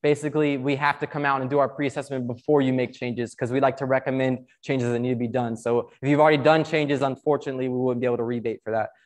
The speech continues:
But I mean, um, we can probably get you on the schedule pretty quick, and you can be updating your system in a matter of weeks, hopefully. So this is all, um, these are all initiatives from the Miami-Dade Water Use Efficiency Program. You can look that up on Google and read all about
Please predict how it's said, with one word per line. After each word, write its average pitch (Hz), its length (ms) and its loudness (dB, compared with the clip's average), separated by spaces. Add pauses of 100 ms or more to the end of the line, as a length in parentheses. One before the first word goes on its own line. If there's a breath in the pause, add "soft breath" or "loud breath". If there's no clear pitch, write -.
(140)
But 147 140 6
I 151 60 6
mean, 151 240 4
um, 139 520 2
we 143 60 -2
can 147 80 0
probably 156 240 2
get 151 180 0
you 151 60 0
on 143 80 -2
the 131 60 -4
schedule 131 340 -4
pretty 143 300 -4
quick, 156 240 0
and 120 220 -4 (400)
you 123 60 -6
can 123 300 -2
be 131 400 0
updating 131 400 0
your 123 120 -4
system 127 380 -6
in 120 80 -4
a 120 40 -4
matter 120 320 -4
of 110 140 -8
weeks, 123 440 -10 (320)
hopefully. 113 400 -10 (640 soft breath)
So 151 160 0
this 165 180 4
is 165 80 2
all, 170 340 8
um, 147 300 6
these 165 140 4
are 175 80 4
all 165 100 6
initiatives 156 460 0
from 147 120 -4
the 139 120 -2
Miami-Dade 147 500 0
Water 139 220 4
Use 135 180 -4
Efficiency 147 460 -2
Program. 147 440 2
You 147 80 0
can 151 120 -4
look 151 100 -2
that 143 160 2
up 139 140 -2
on 135 160 -2
Google 135 300 -2
and 127 80 -4
read 127 120 -4
all 135 160 2
about 135 320 2